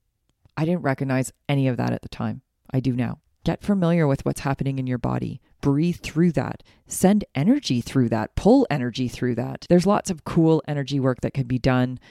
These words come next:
I've learned a lot about how to move energy through the body. And we all have this available to us. You can all feel, see, sense energy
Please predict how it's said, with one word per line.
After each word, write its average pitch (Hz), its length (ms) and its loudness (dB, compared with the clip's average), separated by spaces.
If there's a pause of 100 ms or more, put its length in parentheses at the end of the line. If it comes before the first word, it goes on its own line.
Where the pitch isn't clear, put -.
(260)
I've 135 180 0
learned 147 320 2
a 131 60 6
lot 131 240 4
about 123 200 -2
how 147 220 0
to 143 60 2
move 131 200 0
energy 127 360 0
through 131 240 -2
the 123 80 2
body. 143 440 -4 (760)
And 143 140 0
we 147 240 0 (200)
all 147 300 6
have 131 220 -2
this 139 180 0
available 139 400 4
to 113 200 -4
us. - 260 -6 (240)
You 175 120 -2
can 233 200 0 (160)
all 233 280 6
feel, 147 800 0 (640)
see, 180 760 -2 (160)
sense - 840 0 (260)
energy 135 580 -2